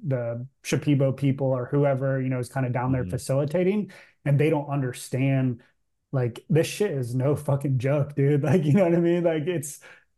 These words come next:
Speaker 1: you don't know what is gonna happen in those ceremonies a lot of the time. And you're also with other people that you don't know their story and what's gonna come up for them. And you're,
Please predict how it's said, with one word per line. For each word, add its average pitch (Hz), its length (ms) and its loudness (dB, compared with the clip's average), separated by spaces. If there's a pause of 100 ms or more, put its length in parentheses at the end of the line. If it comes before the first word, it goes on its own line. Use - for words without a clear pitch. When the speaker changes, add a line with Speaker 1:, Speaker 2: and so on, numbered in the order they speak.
(140)
Speaker 1:
you 170 360 4
don't 165 440 2
know 147 280 0
what 135 200 -2
is 135 140 -4
gonna 131 160 -6
happen 123 480 -4
in 123 80 -2
those 123 300 -4
ceremonies 120 640 -2
a 127 40 -4
lot 123 220 -4
of 120 60 -4
the 120 80 -4
time. 120 380 -6
And 208 160 2
you're 190 400 2 (220)
also 143 320 0
with 131 460 -2 (100)
other 151 240 0
people 143 580 -4
that 135 260 -2
you 147 100 4
don't 156 300 -4
know 135 320 0
their 139 200 -2
story 123 520 -4
and 123 140 -2
what's 135 200 -4
gonna 127 240 -4
come 135 260 -2
up - 180 -8
for 127 140 -4
them. 131 360 -2
And 123 180 -4
you're, 160 440 -2